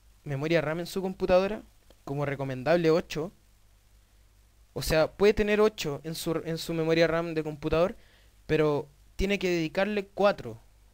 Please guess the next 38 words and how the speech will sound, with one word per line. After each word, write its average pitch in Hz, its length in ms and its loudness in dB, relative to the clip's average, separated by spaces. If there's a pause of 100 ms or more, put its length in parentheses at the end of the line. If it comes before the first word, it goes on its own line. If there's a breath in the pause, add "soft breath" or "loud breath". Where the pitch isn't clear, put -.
(280)
o 156 140 -6
seis. - 480 -2 (240)
No 143 120 -8
puede 208 220 2
dedicarle 208 380 -2
los 208 120 -2
ocho 214 280 -4
porque 160 240 -14
si 147 160 -10
no 165 100 -6
se 165 160 0
queda 151 200 -6
sin 156 320 -8
ram 175 340 -2
para 147 220 0
los 143 120 -2
procesos 143 460 -6
básicos 160 360 -2
del 170 120 -2
computador, 180 480 -4 (800 soft breath)
lo 139 120 -6
cual 165 160 0
le 160 60 -4
generaría 147 680 -4 (500)
un 151 180 -6
lag 147 260 -2
fatal 143 500 -6
en 131 120 -12
su - 100 -12
computador. 117 420 -12 (1600 soft breath)
Esto, 208 340 -4 (440)
ninguno 156 360 -4
de 233 60 -2
estos 247 360 -8
se 190 120 -10
los 196 100 -4
recomiendo 190 420 -6
usar, 131 260 -12